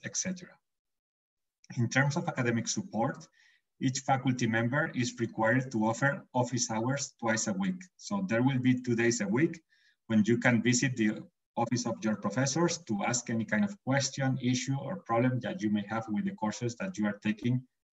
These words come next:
during your stay with us. If we talk now a little bit about the final exams, they will take place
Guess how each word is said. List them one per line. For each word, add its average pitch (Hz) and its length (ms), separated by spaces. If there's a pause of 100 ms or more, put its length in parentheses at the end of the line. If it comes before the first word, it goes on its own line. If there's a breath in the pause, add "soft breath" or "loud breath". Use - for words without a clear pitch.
(160)
during 101 200
your 95 200
stay 104 300
with 90 120
us. - 380 (680)
If 95 160
we 131 220
talk 135 180
now 131 220
a 135 80
little 123 260
bit 127 80
about 127 240
the 117 180
final 110 220
exams, 165 460 (240)
they 117 80
will 131 180 (100)
take 127 200
place 123 240